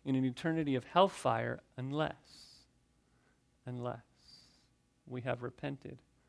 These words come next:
of our sins and believed in Jesus, the Son of God, the creator of the world,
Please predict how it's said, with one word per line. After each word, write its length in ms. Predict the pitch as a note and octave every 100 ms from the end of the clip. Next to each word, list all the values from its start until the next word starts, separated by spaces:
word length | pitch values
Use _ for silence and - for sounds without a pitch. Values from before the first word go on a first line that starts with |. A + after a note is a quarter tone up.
| _ _
of 100 | -
our 120 | A#2+ A#2
sins 500 | - B2 A#2+ A#2 -
and 160 | A#2+
believed 600 | A2+ A#2 A#2 B2 A#2 - - _ _ _ _ _ _
in 140 | B2+ A#2
Jesus, 480 | A2 B2+ G#2+ C3 -
the 100 | -
Son 220 | - B2
of 140 | A#2
God, 320 | - - A#2 B2 -
the 80 | B2+
creator 320 | - C#3 C3+
of 80 | C3
the 80 |
world, 340 | B2 A#2+ A#2